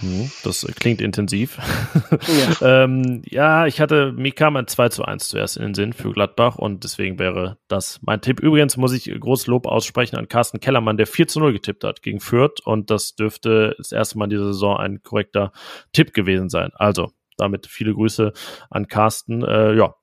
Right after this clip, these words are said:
Speaker 1: nicht schlecht. Kann man mal machen. Vier null gegen Fürth tippen und richtig liegen. Also, wir notieren ein drei zwei von dir, ein zwei eins von mir und sind gespannt, was unser Gast Thomas gleich sagt.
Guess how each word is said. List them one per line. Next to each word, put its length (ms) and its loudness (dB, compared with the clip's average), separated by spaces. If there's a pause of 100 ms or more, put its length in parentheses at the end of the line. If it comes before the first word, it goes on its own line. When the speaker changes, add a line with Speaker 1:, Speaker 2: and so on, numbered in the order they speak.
Speaker 1:
nicht 120 -8
schlecht. 420 -6
Kann 140 -2
man 100 4
mal 140 2
machen. 380 -2
Vier 180 -4
null 160 2
gegen 180 -2
Fürth 280 -8
tippen 240 -8
und 240 -6 (420)
richtig 460 0
liegen. 500 0
Also, 300 2
wir 240 0
notieren 480 -2
ein 180 -2
drei 220 4
zwei 260 0
von 200 -6
dir, 260 0
ein 80 -6
zwei 360 2
eins 380 -4
von 300 -6
mir 380 2
und 360 -4
sind 400 -12
gespannt, 360 -4
was 140 -6
unser 220 -4
Gast 360 -10 (180)
Thomas 440 0 (600)
gleich 180 2
sagt. 520 0